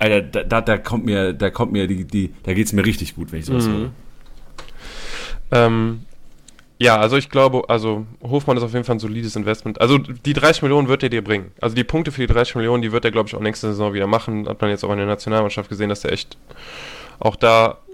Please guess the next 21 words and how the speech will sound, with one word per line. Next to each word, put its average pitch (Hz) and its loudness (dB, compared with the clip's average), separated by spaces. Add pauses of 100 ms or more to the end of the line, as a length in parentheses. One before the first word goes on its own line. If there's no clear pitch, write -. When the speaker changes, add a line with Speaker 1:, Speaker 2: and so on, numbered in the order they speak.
Speaker 2:
Leistung 113 2
bringt. 113 -4
Ähm, 104 -4 (240)
ich 113 -10
glaub, 107 2
der 104 -2
wird 104 -2
am 92 -6
Ende 101 -2 (380)
der 110 0
Saison 101 -2
auch 95 -2
wieder 98 -2
Gladbachs 98 -4
bester 95 -4
Spieler 98 -2
gewesen 95 -2
sein. 95 -6 (160)
Also 101 -2
von 98 -4 (120)
sowohl 107 2